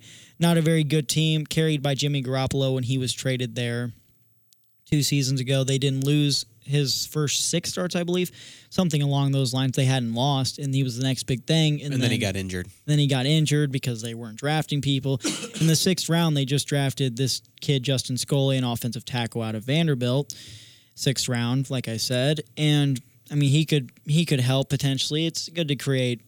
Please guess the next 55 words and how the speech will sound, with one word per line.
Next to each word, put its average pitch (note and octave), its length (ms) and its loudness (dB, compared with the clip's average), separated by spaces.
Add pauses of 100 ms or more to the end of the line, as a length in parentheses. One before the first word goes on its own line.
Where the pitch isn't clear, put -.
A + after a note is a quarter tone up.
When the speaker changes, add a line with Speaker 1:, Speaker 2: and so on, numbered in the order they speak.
(180)
Speaker 1:
it's D#3 140 -8
good E3+ 160 0
to C#3+ 80 0
get C3+ 180 0
some C3 180 -2
depth C3 280 -2
at B2+ 100 -4
that A#2+ 200 -4
position, B2 420 -2
especially A#2+ 460 -2
when, A2+ 360 -6 (200)
you C3 100 -6
know, G2+ 240 -8
your A#2+ 100 -6
quarter-, C#3 320 0
your C3 100 0
star C#3+ 200 0
Speaker 2:
Your C3+ 80 -2
Speaker 1:
guy C3+ 60 -4
Speaker 2:
quarterback's A2 400 0
getting G2 200 -2
hit. G2+ 200 -4 (120)
Speaker 1:
your C#3 80 0
star D3+ 300 2
quarterback, C#3 540 0
who C3 60 0
you're C3 120 2
paying B2 460 0
millions B2+ 500 0
and B2 100 -4
mil-, B2 320 0
I A#2+ 120 -4
believe C#3 300 2
he D3 120 2
got C#3 180 0
a A#2 80 -4
nice A#2 320 -4
extension, A2+ 520 -8
didn't B2 180 -2
Speaker 2:
He C#3 80 0
Speaker 1:
he? C#3+ 60 4
Speaker 2:
got G#2 160 0
a G2 60 -6
big F#2+ 220 -4
extension, F#2 500 -6
Speaker 1:
Like, F#2 80 -4
Speaker 2:
yeah. F2+ 80 -6
Speaker 1:
six C#3 360 0
years, C3+ 220 0
like, B2 100 -2
a A2 60 -6
hundred B2+ 340 0
something C3 260 -2
million C3 280 2
dollars. C3 420 0